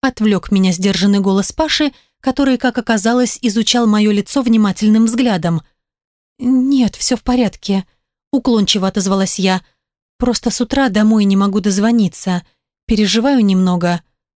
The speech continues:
"Есть причины?" Встретившись с серыми глазами нашего свик-охранника,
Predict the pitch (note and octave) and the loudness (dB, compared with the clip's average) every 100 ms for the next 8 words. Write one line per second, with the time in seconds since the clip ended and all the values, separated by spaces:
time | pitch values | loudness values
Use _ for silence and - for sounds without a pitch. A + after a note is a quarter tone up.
0 | _ _ - E3 F#3 - G3 F#3+ - C#4+ | _ _ -6 -2 -2 -2 -2 0 0 2
1 | B3 D#3 - _ _ _ _ _ - - | 0 -2 -8 _ _ _ _ _ -10 -4
2 | B3 A#3 G#3+ - A3 - - - - B3+ | -2 -2 -2 -2 -2 -2 -4 -4 -2 0
3 | A#3 G#3 G3+ G3 G#3 G3+ G#3+ F#3+ G3 G3+ | 0 0 0 0 0 0 0 2 2 0
4 | - F#3 - G3 F#3 - G3 - C4 C4 | 0 0 0 -2 -4 -4 -6 -2 0 2
5 | A#3+ - A#3 | 0 0 -4